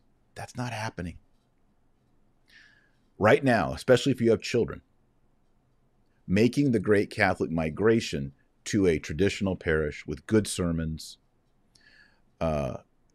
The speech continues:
being able to trust what you hear in the confessional, uh, reverent and beautiful liturgies that are honoring to God, catechesis for yourself and for your children. These are the things you need to seek out.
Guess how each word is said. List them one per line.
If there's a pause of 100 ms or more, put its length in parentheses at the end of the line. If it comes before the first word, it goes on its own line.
(340)
being
able
to
trust
what
you
hear
in
the
confessional, (1600)
uh,
reverent
and
beautiful
liturgies
that
are
honoring
to
God, (1000)
catechesis
for
yourself
and
for
your
children. (260)
These
are
the
things
you
need
to
seek
out.